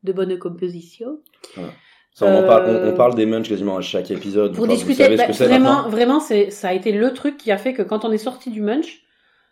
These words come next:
Speaker 1: euh, même si on était encore hyper hésitant, on savait pas trop où on allait, et cetera, on est sorti de là en se disant, euh,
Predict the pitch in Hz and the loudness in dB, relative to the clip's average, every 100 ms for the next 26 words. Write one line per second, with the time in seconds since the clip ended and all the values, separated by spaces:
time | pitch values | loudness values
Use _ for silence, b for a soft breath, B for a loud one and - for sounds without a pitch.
0 | _ _ 190 208 339 349 247 226 214 220 | _ _ -4 2 2 2 0 0 0 0
1 | 208 214 220 220 226 226 214 220 - 220 | 0 0 0 0 0 0 -4 -6 -4 -2
2 | 226 226 220 220 196 196 202 - 226 220 | -2 -4 -6 -4 -2 -2 -4 -4 -2 0
3 | 220 214 214 b b b - 202 208 208 | 2 -2 -4 b b b -8 -4 0 2
4 | 208 226 220 208 196 190 185 247 277 208 | 2 2 2 0 -4 -6 -4 -4 -4 -6
5 | 196 202 196 208 - 202 220 254 240 185 | -4 -4 -6 -12 -14 -4 -2 -2 -6 -10
6 | 185 226 208 165 160 151 | -10 -8 -8 -8 -12 -18